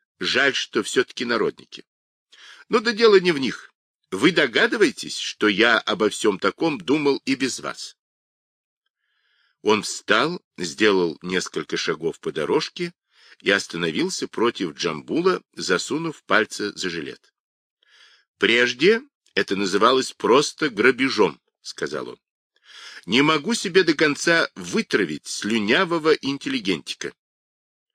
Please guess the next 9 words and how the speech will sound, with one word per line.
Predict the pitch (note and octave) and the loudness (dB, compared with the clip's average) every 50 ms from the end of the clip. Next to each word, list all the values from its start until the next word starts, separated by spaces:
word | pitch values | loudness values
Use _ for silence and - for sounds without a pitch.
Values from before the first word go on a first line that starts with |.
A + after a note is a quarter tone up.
| _ _ _ _ _ _ _ | _ _ _ _ _ _ _
Не | - G2+ C#3 F3 | -2 0 2 4
лежит | G#3+ A3 F3 A#3+ A#3+ - | 4 4 4 2 -2 0
к | - C3+ | 4 4
этому | A#2 - - F#2+ F2 E2+ | 4 4 2 -2 -4 -2
душа. | D2+ F2 - - - D2+ C2+ - _ _ _ _ _ _ _ _ _ | -4 -4 -4 -2 -4 -4 -4 -6 _ _ _ _ _ _ _ _ _
Наши | F#2 A#2+ F#3 A#3 A#3 - - F#3 | -2 0 2 2 0 0 -2 0
дурачки-меньшевички | D3+ D#3+ D#3 C#3 A#2+ - - - - G3 G3 F3+ D#3 C3+ - D3 B2 A#2+ G#2+ - - - - A#3 G#3+ - _ _ _ _ _ _ _ | 2 4 4 4 4 2 -4 -6 -6 -4 -2 -2 -2 -2 -2 -2 -2 -2 -2 -4 -4 -4 -4 -6 -6 -6 _ _ _ _ _ _ _
начнут | F#2+ G#2 G#2+ - - - C#3 D3+ - - - | 0 0 0 0 0 -4 -4 -4 -4 -2 2
ахать. | F#3 G#3+ G#3 - - - - _ - - | 2 2 2 2 -4 -12 -16 _ -20 -20